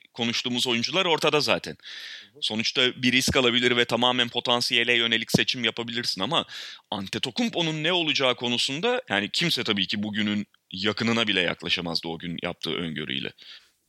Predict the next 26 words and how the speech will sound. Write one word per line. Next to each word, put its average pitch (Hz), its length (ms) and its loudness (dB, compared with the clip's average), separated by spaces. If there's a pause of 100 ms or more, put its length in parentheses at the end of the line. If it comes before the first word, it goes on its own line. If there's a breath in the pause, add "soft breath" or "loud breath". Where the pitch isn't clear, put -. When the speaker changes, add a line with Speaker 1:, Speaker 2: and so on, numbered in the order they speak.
Speaker 2:
Ee, 226 40 0 (640)
sonra 294 560 6
abi 151 440 4 (140)
ilk 302 240 -2
turun 190 200 2
sonuna 240 420 2
kadar 214 320 4 (320)
birkaç 175 460 0
ilginç 202 340 -2
isim 180 300 0
var. 262 140 0 (320)
Çoğu 240 280 4
ama 233 160 4
boş. 107 200 2
Mesela, 165 360 2 (140)
e, 147 80 2
hemen 208 220 6
aksine 165 300 4
Lucas 196 360 2
Nogueira 175 440 6
geliniyordu. 98 480 0
Ondan 156 340 2
da 120 40 0
işte 104 200 -2
bir 101 60 -4
potansiyel 101 600 0